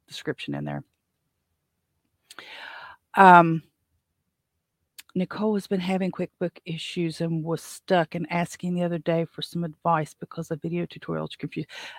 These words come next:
I, I, I might be able, I mean, it's possible that I could, I have, uh,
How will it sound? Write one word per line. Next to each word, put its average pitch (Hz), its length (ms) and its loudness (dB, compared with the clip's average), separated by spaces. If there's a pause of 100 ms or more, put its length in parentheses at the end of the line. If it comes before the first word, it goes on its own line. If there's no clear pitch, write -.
(140)
I, 160 100 0 (360)
I, 175 380 10
I 196 140 12
might 196 340 10
be 226 140 6
able, 196 240 6 (280)
I 196 80 2
mean, 196 280 0
it's 185 240 -2
possible 214 600 0
that 190 180 6
I 180 240 8
could, 180 640 -2 (1120)
I 160 120 4
have, 160 340 2 (280)
uh, 156 580 -2